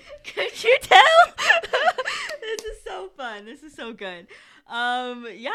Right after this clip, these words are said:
well, thank you so much, Kenzie, for being on the podcast. It took us some time, but gracious, we're, I'm excited.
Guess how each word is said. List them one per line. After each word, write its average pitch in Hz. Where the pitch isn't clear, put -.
well, 370
thank 381
you 359
so 294
much, 262
Kenzie, 240
for 240
being 214
on 202
the 233
podcast. 226
It 202
took 254
us 339
some 214
time, 240
but 180
gracious, 202
we're, 190
I'm 233
excited. 190